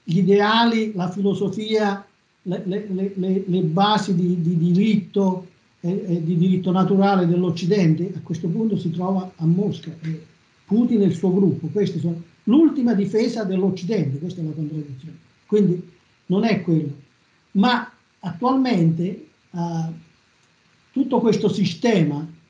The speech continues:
che è il sistema poi di Klaus Schwab, di questo grande reset in corso, in cui, eh, ci sarà la fluidità sessuale, i bambini dovranno imparare,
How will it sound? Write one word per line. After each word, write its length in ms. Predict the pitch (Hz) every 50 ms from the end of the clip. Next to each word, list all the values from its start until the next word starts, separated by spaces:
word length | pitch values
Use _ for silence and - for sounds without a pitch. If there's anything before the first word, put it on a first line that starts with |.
| _ _ _ _ _ -
che 400 | - 180 180 196 196 190 - -
è 80 | - 151
il 80 | 139 127
sistema 560 | - - 160 - - 180 180 180 175 160 156 -
poi 240 | - 165 160 165 165
di 120 | 160 151
Klaus 300 | - 165 170 165 156 -
Schwab, 420 | - 147 151 180 170 139 127 143 156
di 140 | - -
questo 240 | - 151 131 - 165 151
grande 300 | 156 165 165 160 156 156
reset 380 | 151 139 127 156 160 160 - 170
in 140 | 151 151
corso, 340 | 151 196 190 160 - - -
in 100 | 151 143
cui, 260 | 143 151 143 143 - - _ _ _ _ _ _ _ _ _
eh, 280 | - 165 151 165 - -
ci 120 | - 170
sarà 240 | - - 165 165 165
la 120 | 160 160 139
fluidità 640 | - - 175 180 185 165 175 180 - - 190 175
sessuale, 680 | 165 - 175 - - - - 185 185 170 165 151 147 147
i 60 | 147
bambini 600 | 143 143 160 165 170 165 170 185 190 185 180 175 160
dovranno 340 | 165 160 165 170 170 170
imparare, 720 | 170 170 165 165 165 165 170 170 170 170 165 165 160 160 -